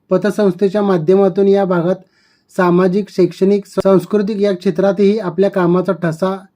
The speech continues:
त्यांनी उमटवलेला आहे. याशिवाय पुण्यश्लोक अहिल्यादेवी होळकर विद्यापीठ सोलापूर राज्यपाल नियुक्त सिनेट सदस्य म्हणून त्यांनी कार्यरत आहेत.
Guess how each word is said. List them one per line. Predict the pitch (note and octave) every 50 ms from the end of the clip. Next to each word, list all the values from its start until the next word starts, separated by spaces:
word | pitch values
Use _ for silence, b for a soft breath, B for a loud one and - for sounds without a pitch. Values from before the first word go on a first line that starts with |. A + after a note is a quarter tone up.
| _
त्यांनी | - F3 F3+ F#3+
उमटवलेला | G3 F#3+ F3+ E3+ D#3 F3+ F3+ F#3 F#3 F3+ F3 E3+
आहे. | D#3+ C#3 C3 B2+ B2 _ _ _ -
याशिवाय | F#3 G3 G3+ - - G#3+ G#3+ G#3+ G#3
पुण्यश्लोक | G#3+ A3 G3+ G3+ G#3 G#3 G3+ - G#3 G#3+ G#3+ -
अहिल्यादेवी | - F3 F3 F3+ G3 G3+ G#3 F#3+ G3 G3+ G#3 G#3
होळकर | G3+ F#3+ F3+ F3 F3 G3+ G3
विद्यापीठ | G3 F#3+ E3+ D#3 F#3+ F#3+ F3+ - G#3 G3 F3+
सोलापूर | - - F#3 F3 F3 F#3+ F#3+ F3+ E3+ D#3 D3+ C#3+ C#3 - _ _ _ _ _ _ _ _ -
राज्यपाल | D#3 F3 F#3 F3 F3 G#3 - - A3 G#3+ G#3
नियुक्त | G#3 G3+ G#3 G#3 F#3 - A3
सिनेट | - - G3+ F#3+ G3 G3+ F3+
सदस्य | - - F#3 F3 F#3+ F3+ - G#3
म्हणून | G3 F#3+ G3 G3 G3
त्यांनी | G3+ G3 F#3 F#3 F#3+ G3
कार्यरत | F#3 F#3 F3 E3+ F3+ F3 F3 F#3 F3 F3+
आहेत. | D3+ C#3 C#3